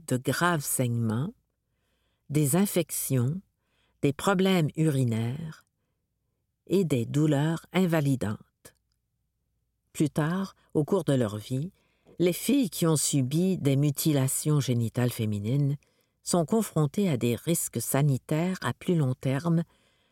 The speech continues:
tels que des douleurs chroniques, des kystes, une cicatrisation anormale, des problèmes menstruels,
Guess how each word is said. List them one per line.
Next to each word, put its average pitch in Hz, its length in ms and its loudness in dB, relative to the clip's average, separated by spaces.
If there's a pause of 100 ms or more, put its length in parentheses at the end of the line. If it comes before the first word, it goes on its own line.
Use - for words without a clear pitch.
(160)
tels 180 280 2
que 147 360 0 (340)
des 185 180 2
douleurs 165 380 2
chroniques, - 640 -4 (180)
des 147 200 2
kystes, - 680 -4 (440)
une 165 180 2
cicatrisation 165 960 0
anormale, 127 760 0 (640)
des 147 160 2
problèmes 170 540 2
menstruels, 131 960 -2